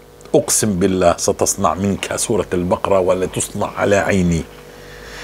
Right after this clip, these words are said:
على عين الله جل في علاه كما يريدك الله.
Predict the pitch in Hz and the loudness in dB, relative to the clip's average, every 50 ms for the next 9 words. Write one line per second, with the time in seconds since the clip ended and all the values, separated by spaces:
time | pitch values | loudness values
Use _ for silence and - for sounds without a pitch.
0 | - - - 101 104 92 95 120 113 110 104 101 101 110 107 90 - 113 101 98 | -12 0 4 4 6 6 6 6 6 6 6 6 6 6 4 4 4 0 2 2
1 | 90 - - 101 98 95 98 95 90 - - 117 120 117 113 104 98 95 104 92 | 0 0 0 -2 -2 0 0 0 0 0 -2 -2 0 2 2 2 2 2 2 2
2 | 90 82 - - 80 76 73 76 76 | 0 -2 0 0 2 4 4 2 0